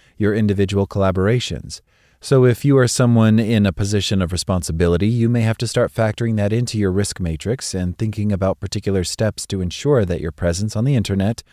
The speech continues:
and the work you do on the internet remains uninterrupted." The new report, which looks at incidents from the fourth quarter of twenty twenty-two, concluded that activity related to internet disruptions was actually lower, or a little bit less active, as Belson puts it,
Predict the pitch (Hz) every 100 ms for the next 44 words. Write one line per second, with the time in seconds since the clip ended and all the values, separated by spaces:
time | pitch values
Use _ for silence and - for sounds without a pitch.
0 | _ - 113 113 117 - 110 110 175 139
1 | 92 90 85 - 82 87 101 - 104 95
2 | 92 92 - 104 95 90 - 92 92 -
3 | - - _ _ _ _ _ _ _ -
4 | 127 135 120 110 123 110 87 98 95 110
5 | 110 - 104 101 101 107 95 90 - 95
6 | 92 - 117 - - 110 92 87 - 101
7 | 87 - 95 87 - 123 98 104 101 147
8 | 139 101 101 95 98 - 143 165 160 110
9 | 98 92 107 151 - - 101 101 95 98
10 | 98 87 - 101 101 - 135 123 101 90
11 | 95 135 - 107 92 107 170 117 90 -
12 | _ - 117 113 113 120 131 107 101 64
13 | 90 85 101 98 - 85 71 107 82 -
14 | 82 80 80 78 80 - 82